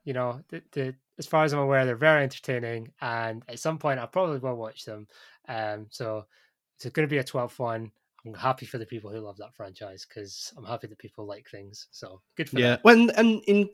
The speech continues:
Speaker 2: credit to 'em, they do seem to bring in some heavy-hitting actors. You know, Brie Larson's in this new one.
Speaker 1: True.
Speaker 2: Jason Momoa. Uh, you know, they,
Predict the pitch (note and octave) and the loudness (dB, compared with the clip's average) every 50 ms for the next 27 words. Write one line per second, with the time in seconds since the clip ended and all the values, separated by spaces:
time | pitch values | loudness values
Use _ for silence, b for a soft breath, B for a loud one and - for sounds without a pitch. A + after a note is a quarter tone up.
0 | - - - A3+ G#3+ D#3 C3+ - D#3+ A#2+ A2 A2 A2 A2+ A#2 A#2+ A2 C#3 E3 D#3+ | -2 2 6 6 6 6 6 8 8 8 8 6 6 4 2 2 2 2 2 4
1 | - - D3 C3+ C3+ - A2+ G#2 A#2 A#2+ A#2 A2+ G#2+ G2+ G2+ - - G2+ F2 G2 | 4 4 2 2 2 2 0 2 2 2 4 4 2 2 0 -2 -2 -2 -2 0
2 | G#2+ G2 G2+ F#2+ G#2 E2+ F2+ F2 F2 E2+ F#2 A2 _ _ _ _ _ - F#2 F2 | 0 0 0 0 -2 -2 -2 -4 -8 -8 -10 -14 _ _ _ _ _ -8 -8 -6
3 | - - - E2 D#2 G#2+ G#2+ G2 G2 G2 B2 B2+ B2+ B2+ A#2+ A2+ A2 G#2 - A2 | -6 -8 -10 -6 -4 -2 0 0 2 6 8 10 10 10 10 8 6 4 2 -2
4 | G#2 G2 G#2 G2+ F#2+ F#2+ - - G#2 F#2+ F#2+ F#2+ F2+ E2+ F2 F2+ F#2+ - - _ | -2 -2 -2 -2 -2 -2 -2 -2 0 0 0 0 0 -2 -4 -6 -8 -12 -16 _
5 | _ - - - E3+ E3+ E3+ F3 D#3 - - - - - B2 A#2+ A#2+ - - A#2 | _ -12 -6 -2 2 2 2 2 0 -2 -8 -2 4 6 8 8 6 6 4 2
6 | A2+ A2+ G#2+ G#2+ G#2+ G#2 G#2 G#2 G#2 G#2 G#2 - B B B B B B B B | 2 2 2 4 4 4 6 6 6 4 2 -2 B B B B B B B B
7 | B B B B B B B B B _ _ - - - - - - - D3+ D3+ | B B B B B B B B B _ _ -10 -6 -6 -6 -6 -6 -2 0 4
8 | D3+ C#3+ C3+ C#3 B2+ D3 | 6 6 6 4 4 0